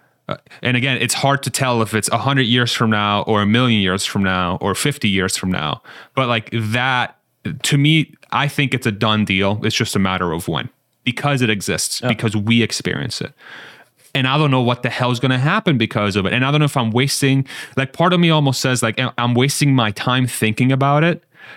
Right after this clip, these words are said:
Speaker 1: because it's so existential and it's something that I'm trying so hard to figure out what the outcome's gonna be, that it's almost like, what the hell's the, like, why are you doing that? Just live your life, dude. Just, like, go, go,
Speaker 2: Yeah.
Speaker 1: you know,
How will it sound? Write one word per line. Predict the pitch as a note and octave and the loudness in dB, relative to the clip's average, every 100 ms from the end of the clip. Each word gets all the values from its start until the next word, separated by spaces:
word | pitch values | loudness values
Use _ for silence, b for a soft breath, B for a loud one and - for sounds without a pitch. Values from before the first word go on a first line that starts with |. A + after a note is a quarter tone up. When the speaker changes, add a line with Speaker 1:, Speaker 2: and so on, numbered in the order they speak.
| B | B
Speaker 1:
because | C3 - B2+ A#2+ A2 - | -6 -2 0 0 0 -2
it's | B2 - | -4 0
so | D3 C#3 | 0 2
existential | C#3 A#2+ A#2 - A2 A2+ - C3+ C#3 C#3 | 0 0 0 0 0 0 2 2 2 2
and | B2+ A#2 | 0 0
it's | - | 0
something | C3 B2 C#3 | 0 0 0
that | A2+ | 0
I'm | G#2 | 0
trying | - C#3 A#2+ | 0 0 0
so | - - - D#3 D#3 | 0 0 2 4 4
hard | C#3 C3+ C3 B2+ B B B | 4 4 2 0 B B B
to | - B2+ | -4 -2
figure | - C3 B2+ | -2 0 2
out | A#2 A2+ A2 - _ _ | 2 2 0 -2 _ _
what | A#2+ A#2+ | 0 2
the | - | 0
outcome's | G#2 A2+ - D3 C#3 | -2 -2 0 0 2
gonna | D#3+ D#3 | 2 4
be, | E3 F3+ D#3+ B B B | 4 2 0 B B B
that | C3 | -2
it's | B2 C#3+ | -2 0
almost | C#3+ C#3+ - | 2 2 0
like, | B2+ A2+ | 0 0
what | G#2+ G#2 C#3+ D3+ | -2 0 0 2
the | E3 | 2
hell's | C#3+ D3+ A#2+ | 2 2 0
the, | G#2+ | -4
like, | C3+ A#2+ | -2 -2
why | G#2+ G#2+ G#2 | 0 2 2
are | B2+ | 2
you | E3 | 0
doing | G#2 G2+ D3 C#3 | 0 2 2 2
that? | F2 - - | 0 -4 -4
Just | A#2+ - A2+ | -4 -2 2
live | A#2+ F3+ | 2 4
your | F#3 | 2
life, | F#2+ F#2 F3 - | 2 2 0 0
dude. | F2+ D#2 - - | -2 -2 -6 -4
Just, | B2+ A#2 | -2 0
like, | B2+ A2 | 0 2
go, | C3 D3 C3+ - | 2 2 0 0
go, | D3 E3 A2+ | 2 2 0
Speaker 2:
Yeah. | E2+ A2+ B B B | -4 -6 B B B
Speaker 1:
you | - | 0
know, | C#3+ | 2